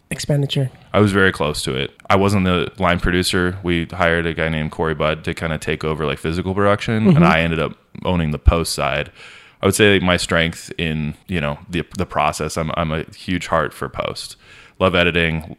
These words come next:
Speaker 2: The final mix is my favorite part of the storytelling process, like, without question, just sitting in that room and,
Speaker 1: Yeah.
Speaker 2: you know, tying it all up
Speaker 1: Did,
Speaker 2: with a bow.
Speaker 1: did this start to help you realize that?
Speaker 2: Oh, yeah, absolutely. Yeah, I mean, I, and
Speaker 1: Cool.
Speaker 2: again, I, I was trusted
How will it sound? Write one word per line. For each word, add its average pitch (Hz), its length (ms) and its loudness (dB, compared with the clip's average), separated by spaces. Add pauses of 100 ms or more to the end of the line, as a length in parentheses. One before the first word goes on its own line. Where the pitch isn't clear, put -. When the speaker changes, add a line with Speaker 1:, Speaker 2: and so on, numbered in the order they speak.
Speaker 2:
The 90 100 -2
final 90 300 0
mix 82 260 -2
is 82 100 -10
my 78 120 -2
favorite 76 340 -4
part 71 340 0 (220)
of 73 220 -8
the 76 80 -6
storytelling 69 580 -6
process, - 500 -8
like, 58 140 -8
without 80 300 -2
question, 65 400 -8
just 76 120 -8
sitting 78 220 -6
in 78 60 -4
that 76 160 -6
room 71 280 -8
and, 69 220 -10 (380)
Speaker 1:
Yeah. 165 180 6
Speaker 2:
you 135 60 0
know, 76 160 -2
tying 78 340 2
it 71 100 -2
all 73 200 0
up 73 100 0
Speaker 1:
Did, 190 260 10
Speaker 2:
with 147 100 -2
a - 20 0
bow. - 40 0
Speaker 1:
did 175 220 4
this 185 220 4
start - 480 0
to 170 80 2
help 160 220 2
you 160 120 2
realize 165 460 2
that? 185 280 -4 (200)
Speaker 2:
Oh, 87 200 2
yeah, 80 180 2
absolutely. 73 580 -2 (100)
Yeah, 92 160 6
I 90 60 6
mean, 104 120 4
I, 101 100 4
and 95 180 2
Speaker 1:
Cool. 180 80 8
Speaker 2:
again, 87 160 4
I, 82 200 0 (280)
I 92 80 4
was 92 160 0
trusted 85 680 -2